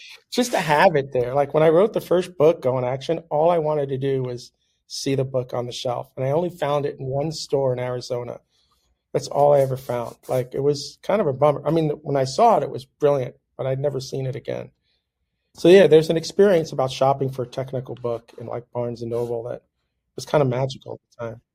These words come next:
Speaker 1: I love doing it when, when that was the only way to do it. You go and you sit in the corner, like, this, the, the, 'cause the computer books is always in, like, the far corner. Like, nobody ever goes there, so it's always in the back. So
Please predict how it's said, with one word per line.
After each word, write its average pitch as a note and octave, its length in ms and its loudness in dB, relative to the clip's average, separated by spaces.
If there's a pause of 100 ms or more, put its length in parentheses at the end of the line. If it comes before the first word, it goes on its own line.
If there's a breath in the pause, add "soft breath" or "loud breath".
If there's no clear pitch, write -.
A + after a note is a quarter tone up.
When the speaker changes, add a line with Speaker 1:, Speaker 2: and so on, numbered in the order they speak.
(380)
Speaker 1:
I G2+ 120 -2
love A2+ 280 0
doing B2 320 -4
it G2+ 140 -6
when, F#2+ 280 -10
when F#2 340 -12
that F#2+ 120 -4
was G2 140 -4
the G#2+ 120 -10
only G#2+ 280 -2
way G2 160 -2
to F2 80 -8
do G2+ 220 -6
it. F2 100 -10
You F2 80 -18
go F2+ 240 -10
and F2+ 120 -14
you F2 60 -20
sit - 280 -10
in F2 60 -20
the D#2+ 60 -18
corner, F#2 580 -12
like, F2 200 -14
this, - 180 -16
the, - 160 -20 (240)
the, - 80 -20 (560 loud breath)
'cause A#2 160 -4
the - 80 -6
computer D3+ 380 -4
books B2 280 -6
is F#2+ 80 -8
always G2+ 240 -4
in, F#2+ 60 -12
like, F#2+ 160 -10
the F2+ 80 -16
far E2 300 -12
corner. F2 420 -16 (540 soft breath)
Like, F#2 100 -16
nobody C#3 220 -2
ever G2+ 160 -2
goes F#2 240 -10
there, E2+ 160 -14
so - 140 -10
it's - 100 -14
always F#2 240 -10
in F#2 80 -10
the F#2 80 -12
back. E2+ 560 -14 (160)
So E2 380 -14